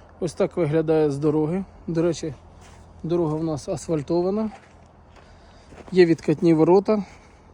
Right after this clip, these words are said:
такий забор, це хвіртка. Тут є клумби, засипані снігом, правда. Все, заходимо всередину. Покажу, як він виглядає ззовні. В наступному відео покажу, як, е, виглядає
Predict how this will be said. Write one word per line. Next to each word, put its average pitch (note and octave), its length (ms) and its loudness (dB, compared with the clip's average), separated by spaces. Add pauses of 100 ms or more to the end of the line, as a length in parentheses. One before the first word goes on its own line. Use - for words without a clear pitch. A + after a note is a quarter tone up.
(200)
такий D#3+ 300 0
забор, D#3 400 -2 (840)
це D#3 160 -4
хвіртка. F3+ 440 -2 (340)
Тут E3+ 180 0
є E3+ 100 6
клумби, F3+ 420 2
засипані E3 540 0
снігом, F3 460 0
правда. F#3 440 2 (1160)
Все, F#3 220 0
заходимо F3+ 500 0
всередину. G3 640 2 (1120)
Покажу, D#3+ 400 2
як F#3 140 6 (260)
він E3+ 180 0
виглядає D#3 720 -2
ззовні. D3 500 -4 (680)
В F#3 40 -4
наступному F#3+ 600 0
відео A3 420 2
покажу, F3 520 0
як, F3+ 360 0 (200)
е, F3+ 300 -2
виглядає E3+ 680 2